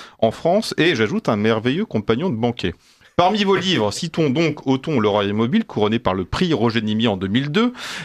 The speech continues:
l'immense succès Les Orphelins du Mal, Les Fidélités Successives, à mon humble avis, Simply the Best, comme disait Tina Turner,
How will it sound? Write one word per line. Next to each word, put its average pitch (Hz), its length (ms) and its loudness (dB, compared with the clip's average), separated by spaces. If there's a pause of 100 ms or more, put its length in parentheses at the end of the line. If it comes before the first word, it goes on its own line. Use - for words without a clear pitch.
l'immense 226 480 4
succès - 320 -2
Les 123 200 0
Orphelins 104 340 -2
du 98 160 -4
Mal, 196 400 0 (220)
Les 180 200 2
Fidélités 147 600 -2
Successives, 131 840 -2 (280)
à 104 40 -2
mon 110 140 4
humble 120 200 4
avis, 117 200 0
Simply 113 380 -2
the 104 80 0
Best, 117 280 0
comme 110 160 0
disait 98 220 0
Tina 101 260 0
Turner, 117 380 0